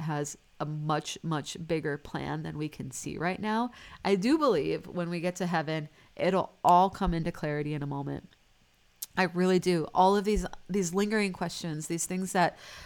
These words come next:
that war with our faith and cause us to struggle, I do feel like they'll come right into clarity.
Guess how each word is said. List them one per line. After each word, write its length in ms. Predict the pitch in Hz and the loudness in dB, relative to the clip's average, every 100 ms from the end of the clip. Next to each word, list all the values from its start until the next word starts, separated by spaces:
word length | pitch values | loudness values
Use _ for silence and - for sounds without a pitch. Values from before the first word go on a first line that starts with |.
| - - | -12 2
that 180 | 170 - | 2 4
war 280 | 180 185 | 4 6
with 160 | 196 185 | 4 2
our 80 | 160 | -4
faith 480 | - 165 165 202 202 | -2 0 2 0 -2
and 160 | 147 | -6
cause 260 | - 156 160 | -2 -2 -2
us 160 | 170 | -6
to 80 | - | -6
struggle, 480 | - 170 160 175 175 | -6 -2 0 0 0
I 120 | - | 0
do 300 | 165 165 190 | 0 2 0
feel 180 | 185 175 | 0 -4
like 180 | 165 151 | -4 -4
they'll 160 | 165 160 | -6 -4
come 340 | - 151 - | -4 -4 -4
right 300 | 160 175 185 | -2 0 0
into 220 | 175 160 | -6 -8
clarity. 600 | - 151 151 180 254 311 | -6 -6 -4 -4 -6 -8